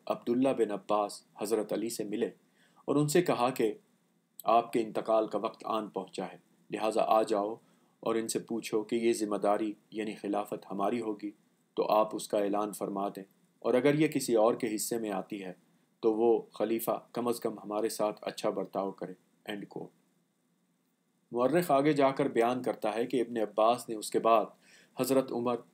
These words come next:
और हज़रत अबू बकर से मुलाकात करके दरियाफ्त किया कि हुजूर ने अपने जानशीन से मुताल्लिक कोई वसीयत की है। उन दोनों ने लाइल्मी का इजहार किया। ये सुनकर इब्न अब्बास वापस हज़रत अली के पास आए और कहा,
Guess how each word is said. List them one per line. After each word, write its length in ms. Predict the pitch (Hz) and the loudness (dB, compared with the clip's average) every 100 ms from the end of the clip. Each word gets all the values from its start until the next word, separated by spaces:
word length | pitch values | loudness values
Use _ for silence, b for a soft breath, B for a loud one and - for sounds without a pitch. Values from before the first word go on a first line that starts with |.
| _ | _
और 120 | 113 110 | -4 0
हज़रत 340 | 117 127 127 | 2 2 2
अबू 180 | 113 113 | 0 0
बकर 260 | 107 107 117 | 0 0 0
से 160 | - | 0
मुलाकात 520 | 110 104 104 113 110 - | 0 0 0 0 0 0
करके 280 | 104 - | -6 -4
दरियाफ्त 480 | 98 101 101 110 - - | -4 -2 0 0 -2 -4
किया 260 | 101 98 b b b b - | -4 -4 b b b b 0
कि 60 | |
हुजूर 400 | 135 127 143 160 | 2 4 4 4
ने 80 | 160 | 2
अपने 280 | 147 151 147 | 0 0 0
जानशीन 520 | 123 117 110 123 131 | 2 0 -2 -4 -2
से 140 | 139 | 0
मुताल्लिक 460 | 127 110 110 120 131 | 0 2 2 2 0
कोई 120 | 123 | 0
वसीयत 420 | 104 95 117 117 | -2 -4 -4 -4
की 160 | - 113 | -6 -10
है। 180 | 110 110 _ _ _ _ _ | -10 -16 _ _ _ _ _
उन 140 | 139 139 | -2 2
दोनों 300 | 151 135 156 | 2 4 2
ने 120 | 135 | 4
लाइल्मी 440 | 110 107 107 113 | 4 4 0 -4
का 120 | 101 | -2
इजहार 360 | 92 90 95 85 | -2 -4 -8 -8
किया। 200 | - 95 - _ _ _ _ _ _ _ - | -12 -16 -18 _ _ _ _ _ _ _ 0
ये 120 | 127 | 2
सुनकर 360 | 127 135 131 127 | 2 0 2 2
इब्न 200 | 120 120 | 2 0
अब्बास 440 | 107 - 110 117 98 | 0 4 2 2 0
वापस 360 | 104 110 120 107 | 0 0 -2 -2
हज़रत 340 | 107 110 107 | -2 -2 -2
अली 180 | 104 113 | -6 -4
के 120 | 113 | -6
पास 320 | 107 104 98 | -2 -2 -2
आए 180 | 98 101 | -2 0
और 120 | 107 | 0
कहा, 280 | 104 95 101 | -2 -4 -4